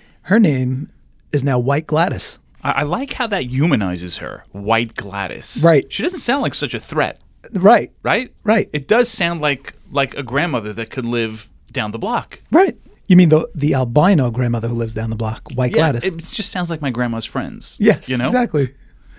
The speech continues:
Speaker 1: She has, you know, Black Gladys and White
Speaker 2: She,
Speaker 1: Gladys.
Speaker 2: <laughs> she, she plays canasta with, with White Gladys. <laughs>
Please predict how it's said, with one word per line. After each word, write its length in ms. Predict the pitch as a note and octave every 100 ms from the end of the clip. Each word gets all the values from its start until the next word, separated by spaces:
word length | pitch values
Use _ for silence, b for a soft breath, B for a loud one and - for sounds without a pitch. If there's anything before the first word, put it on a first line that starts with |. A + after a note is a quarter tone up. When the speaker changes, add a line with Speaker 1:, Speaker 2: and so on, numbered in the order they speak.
| b b b
Speaker 1:
She 140 | -
has, 180 | F3 D#3
you 80 | G#3
know, 320 | D3+ F3+ G#3 - - - - - - -
Black 220 | C#3+ C#3+
Gladys 320 | D3 C#3+ G#3
and 80 | G3+
White 80 | C4+
Speaker 2:
She, 40 |
Speaker 1:
Gladys. 280 | E3+ C3+ C3+
Speaker 2:
<laughs> 320 | - - - G#3+
she, 60 |
she 220 | E3 F3+
plays 440 | - - - F3+ D3+ b -
canasta 640 | - C#3+ E3 F3+ - G2 A2
with, 200 | F#3 D#3+ B B B B
with 140 | - A#2+
White 220 | B2 A#2+
Gladys. 520 | A2+ A2 F#2+ F2+ -
<laughs> 60 | -